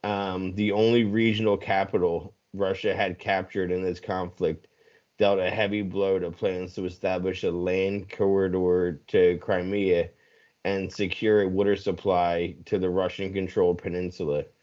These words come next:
Putin is very afraid because there is no forgiveness in Russia to czars who lose wars. Um, an advisor to Ukraine of,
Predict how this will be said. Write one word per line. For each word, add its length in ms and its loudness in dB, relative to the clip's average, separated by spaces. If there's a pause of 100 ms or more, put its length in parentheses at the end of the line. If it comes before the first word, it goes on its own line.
(520)
Putin 300 2
is 200 2
very 340 4
afraid 500 0
because 380 -2
there 160 0
is 140 -4
no 260 2
forgiveness 640 -2
in 140 -2
Russia 400 -2
to 280 -4
czars 440 0
who 120 -2
lose 260 -2
wars. 640 -2 (920)
Um, 580 -2 (160)
an 100 4
advisor 560 2
to 180 -4
Ukraine 920 -2 (640)
of, 460 0